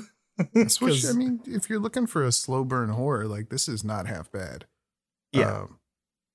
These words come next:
Speaker 2: and I mean, like you said, the ambiance is great. The music's great. The sound effects of, like, being stuck in the woods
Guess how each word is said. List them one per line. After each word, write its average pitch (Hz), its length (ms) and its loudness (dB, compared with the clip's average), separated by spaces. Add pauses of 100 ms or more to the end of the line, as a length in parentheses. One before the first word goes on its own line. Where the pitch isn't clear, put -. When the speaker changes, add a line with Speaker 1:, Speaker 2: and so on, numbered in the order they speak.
(300)
Speaker 2:
and 143 140 4
I 135 100 0
mean, 139 200 -4
like 127 180 -4
you 123 60 -4
said, 117 260 -2
the 113 80 -4
ambiance 110 480 -2
is 113 100 -10
great. 110 300 -4
The 110 60 -10
music's 110 420 -4
great. 113 220 -6
The - 80 -2
sound 123 300 0
effects 135 420 -2
of, 113 140 -4
like, 117 300 -4 (140)
being 117 340 -2
stuck 110 340 -2
in 117 100 2
the 110 60 -4
woods 110 520 -2